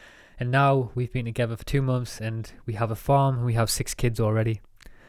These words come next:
Couple of little reptilians and a couple of little blue aliens. <laughs> But on a serious note, this is Laura's first podcast that she's done. Um, it was really an awesome conversation. Some of the things that we talked about, we talked about reptilians,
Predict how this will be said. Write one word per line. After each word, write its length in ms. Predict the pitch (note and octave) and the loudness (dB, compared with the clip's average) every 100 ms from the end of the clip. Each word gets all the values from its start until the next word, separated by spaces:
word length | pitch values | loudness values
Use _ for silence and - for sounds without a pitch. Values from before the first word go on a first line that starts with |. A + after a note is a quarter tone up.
| - - | -18 0
Couple 260 | D3+ C3 C3+ | 2 4 2
of 120 | A2+ | 2
little 100 | A#2+ | 2
reptilians 680 | B2 - A2+ A2 A2 A2 - | 2 0 -2 -2 -4 -6 -12
and 80 | A2+ | -12
a 40 | |
couple 280 | - A2 G#2+ | -6 -2 0
of 20 | |
little 160 | G#2 G#2+ | -2 2
blue 220 | A2 G#2+ | 2 2
aliens. 420 | A#2 B2 A#2+ - - _ - - | 2 2 0 -6 -18 _ -16 0
<laughs> 500 | - C#3+ C#3+ A2+ A#2+ - - - - - - | 4 6 4 2 -2 -6 -16 -14 -16 -16 -12
But 120 | - C#3 | 0 4
on 120 | C#3+ | 4
a 40 | |
serious 380 | - D#3+ D#3 D3 | 4 6 6 4
note, 160 | D3 C#3 | 2 2
this 160 | - | 0
is 180 | C#3+ - | -2 2
Laura's 340 | C3+ C3 B2+ | 4 6 4
first 380 | - C3 B2+ - | 2 2 2 2
podcast 420 | - A2+ - A2+ - | 0 0 0 -4 -2
that 140 | G2+ | -6
she's 180 | A2 G2+ | -6 0
done. 320 | B2+ B2 A#2+ - _ _ - - - _ _ - _ _ _ A#2+ | 2 4 2 -6 _ _ -18 -18 -18 _ _ -20 _ _ _ 0
Um, 220 | A#2+ A#2 | 0 0
it 60 | A2+ | -2
was 140 | A2 | 2
really 380 | C3 C#3 C3+ B2 A#2 - | 4 4 4 0 -6 -10
an 100 | A#2+ - | -8 2
awesome 360 | C#3+ C#3 C3 | 4 4 2
conversation. 680 | - B2+ A#2+ - B2 B2 B2 | 0 0 0 0 0 2 -2
Some 160 | - D3+ | 2 4
of 60 | |
the 80 | D3 | 4
things 220 | D3 C#3+ | 2 2
that 120 | C3+ | 2
we 80 | B2 | 0
talked 320 | - C3 B2 | 0 0 0
about, 240 | A#2+ B2 A#2+ | 0 2 2
we 100 | B2 | 0
talked 380 | - A#2+ - C3+ | 2 2 2 -4
about 400 | A#2 A2+ A2 - - | -2 -2 -2 -8 -2
reptilians, 800 | A#2+ - - D#3 D#3 D3+ D3 - | 2 4 8 8 8 6 2 -2